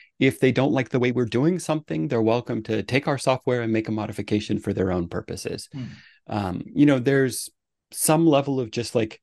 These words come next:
Speaker 1: shine a light on it, be fully transparent, and, you know, people will either view it and they'll decide it's good for them or bad for them, it's a fit, it's not a fit, whatever.
Speaker 2: Mm-hmm.
Speaker 1: But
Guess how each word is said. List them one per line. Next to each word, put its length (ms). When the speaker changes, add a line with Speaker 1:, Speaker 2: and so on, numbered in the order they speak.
Speaker 1:
shine 340
a 60
light 260
on 160
it, 140
be 120
fully 260
transparent, 840
and, 500
you 80
know, 60
people 280
will 180
either 300
view 380
it 100
and 160
they'll 160
decide 340
it's 220
good 320
for 80
them 240
or 60
bad 260
for 140
them, 400
it's 240
a 60
fit, 340
it's 180
not 160
a 60
fit, 340
whatever. 480
Speaker 2:
Mm-hmm. 100
Speaker 1:
But 240